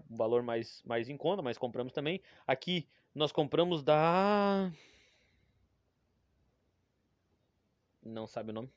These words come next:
Também não vou saber o nome. Fica pro próximo. Prometo que no próximo eu vou saber o nome, vou dizer.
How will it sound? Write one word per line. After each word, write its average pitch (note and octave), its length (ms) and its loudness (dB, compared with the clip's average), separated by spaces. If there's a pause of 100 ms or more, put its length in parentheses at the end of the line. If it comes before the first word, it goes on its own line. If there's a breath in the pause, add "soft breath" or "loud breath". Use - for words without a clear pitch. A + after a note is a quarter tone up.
(120)
Também A2+ 240 -6
não G#2+ 100 -6
vou G#2 100 -6
saber G2+ 200 -14
o - 20 -12
nome. G2+ 140 -16 (500 soft breath)
Fica D#3+ 240 0
pro E3 120 -6
próximo. C#3+ 340 2 (120)
Prometo C3 260 -4
que D3 80 -6
no C#3 80 -4
próximo C3+ 280 0
eu - 20 -2
vou B2+ 80 -2
saber B2 180 0
o B2+ 40 0
nome, A2+ 140 -8
vou A2+ 100 -8
dizer. G#2+ 140 -14